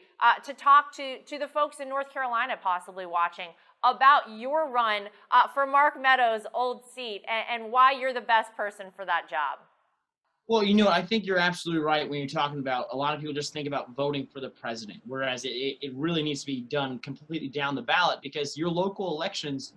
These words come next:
Speaker 2: do matter. Uh, you, you can see that your school board is one who's determined if your children are going back to school this semester. You
Speaker 1: Right.
Speaker 2: can see that your governor is the one determining if you're allowed to go out to eat or if you have to wear a mask over your entire state.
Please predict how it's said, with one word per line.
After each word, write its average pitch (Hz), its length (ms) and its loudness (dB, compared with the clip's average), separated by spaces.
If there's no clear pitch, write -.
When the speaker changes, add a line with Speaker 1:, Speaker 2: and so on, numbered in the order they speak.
Speaker 2:
do 156 240 -4
matter. 143 380 -2
Uh, 135 40 0
you, 147 180 0
you 156 160 -4
can 175 120 -2
see 190 160 -2
that 180 80 0
your 165 120 -2
school 214 380 0
board 160 220 0
is 139 80 -2
one 151 140 -4
who's 139 120 -2
determined 165 340 -6
if 143 80 -4
your 147 80 -8
children 156 380 -6
are - 20 -8
going 147 220 -2
back 139 180 -4
to - 80 -12
school 160 280 -6
this 123 140 -6
semester. 107 340 -10
You 117 120 -10
Speaker 1:
Right. 165 140 -6
Speaker 2:
can 170 180 -12
see 139 200 -10
that 151 140 -4
your 175 100 2
governor 185 380 4
is 147 80 -2
the 156 80 -4
one 160 140 0
determining 160 360 -2
if 147 80 -8
you're 156 120 -2
allowed 156 240 4
to 147 60 -6
go 151 160 2
out 151 160 2
to - 160 -10
eat 165 200 -2
or 120 40 -6
if 120 80 -10
you 135 120 -2
have 139 80 0
to 147 80 -8
wear 139 180 -2
a 131 60 -6
mask 139 360 -2
over 131 140 -8
your 127 140 -10
entire 127 280 -6
state. 156 460 -6